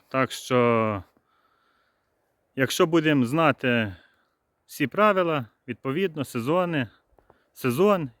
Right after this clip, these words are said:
і майбутні сезони, у нас на пасіці,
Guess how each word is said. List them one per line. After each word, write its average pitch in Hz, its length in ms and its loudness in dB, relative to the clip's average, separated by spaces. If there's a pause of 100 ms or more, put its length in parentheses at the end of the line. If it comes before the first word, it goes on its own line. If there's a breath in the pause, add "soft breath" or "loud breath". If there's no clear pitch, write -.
(160)
і 120 300 2
майбутні 131 560 -2
сезони, 147 600 0 (720 soft breath)
у - 40 -6
нас 180 180 0
на 135 80 -4
пасіці, 123 640 -4